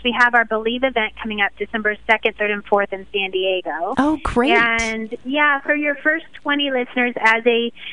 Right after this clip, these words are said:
Speaker 1: as a, um, you know, because we care so much about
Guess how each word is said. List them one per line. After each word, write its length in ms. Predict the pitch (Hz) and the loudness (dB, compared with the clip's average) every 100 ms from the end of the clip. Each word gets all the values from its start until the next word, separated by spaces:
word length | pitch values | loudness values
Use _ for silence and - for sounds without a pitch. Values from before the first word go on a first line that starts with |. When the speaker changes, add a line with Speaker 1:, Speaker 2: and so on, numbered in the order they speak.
| - - | -16 4
Speaker 1:
as 280 | 233 254 247 | 6 6 2
a, 340 | 240 233 220 | 2 2 0
um, 760 | 214 226 220 214 202 196 196 190 - - | 0 2 4 4 2 0 -6 -12 -18 -12
you 140 | 247 247 | -4 -2
know, 80 | |
because 240 | 240 247 240 | -2 -2 -4
we 160 | 247 240 | -2 -2
care 200 | 254 233 - | 0 0 2
so 60 | 247 | 2
much 220 | 226 233 | 2 2
about 340 | 220 208 202 | 4 4 4